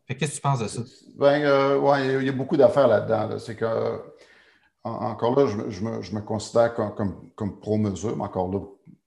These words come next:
Speaker 2: et non pas pro des mesures non plus. Euh, moi, ce qui me, ce qui me préoccupe surtout, euh,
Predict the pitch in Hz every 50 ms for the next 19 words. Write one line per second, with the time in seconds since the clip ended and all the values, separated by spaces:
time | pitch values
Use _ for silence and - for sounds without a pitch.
0 | 113 104 _ _ _ _ _ _ _ - - - 117 104 101 95 90 - 110 104
1 | - - - 107 107 101 104 101 101 92 82 95 107 110 104 101 92 87 - -
2 | 113 131 156 - _ _ _ _ _ _ _ _ - 117 110 - - _ _ _
3 | _ _ _ 113 107 104 104 107 107 107 104 110 123 - - _ _ _ _ _
4 | _ _ _ _ - - _ - - - - - - - - - - - - 127
5 | 120 123 131 131 131 - - 113 110 107 104 101 - - 113 110 107 - 117 113
6 | 107 101 123 135 135 - - 101 - - - - 139 147 - - _ _ - 90
7 | 90 90 92 92 92